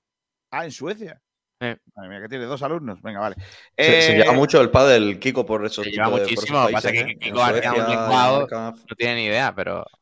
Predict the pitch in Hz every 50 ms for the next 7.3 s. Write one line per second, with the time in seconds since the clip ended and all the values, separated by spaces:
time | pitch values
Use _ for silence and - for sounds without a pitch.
0 | _ _ _ _ _ _ _ - 117 110 - 117 117 117 110 117 123 113 110 117
1 | 117 87 113 117 110 - - 135 135 147 - 117 110 120 120 131 113 104 107 104
2 | 110 104 104 - 107 101 107 120 120 113 107 110 101 95 95 - - - - 185
3 | 180 196 190 - 160 160 156 - - _ 123 135 139 120 - 131 127 127 123 120
4 | 117 110 - - 120 117 - - 120 101 - - 147 147 - 160 - - 156 151
5 | 151 156 127 110 156 151 - 165 156 147 - - 160 160 160 156 - 180 180 170
6 | - - - 156 160 170 165 160 151 147 147 143 135 131 127 123 127 147 143 -
7 | - 104 87 - _ _